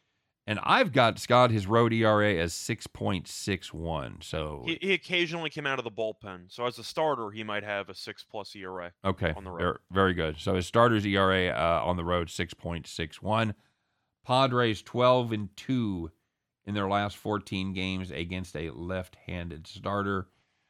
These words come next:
Speaker 1: Very, very solid. I like the Padres. I like the way they're playing. And I like 'em in this game as well. So that's gonna do it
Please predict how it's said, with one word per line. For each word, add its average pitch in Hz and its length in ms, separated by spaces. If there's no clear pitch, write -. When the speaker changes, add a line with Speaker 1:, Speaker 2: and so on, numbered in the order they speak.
Speaker 1:
Very, 110 380
very 92 280
solid. 87 500
I 85 60
like 90 260
the 85 60
Padres. 90 380
I 82 60
like 85 180
the 87 60
way 85 160
they're 73 140
playing. 110 460
And 92 440
I 85 120
like 85 300
'em 82 180
in 82 340
this 82 300
game 80 360
as 73 220
well. 82 420
So - 180
that's 87 220
gonna 87 180
do 98 220
it 92 140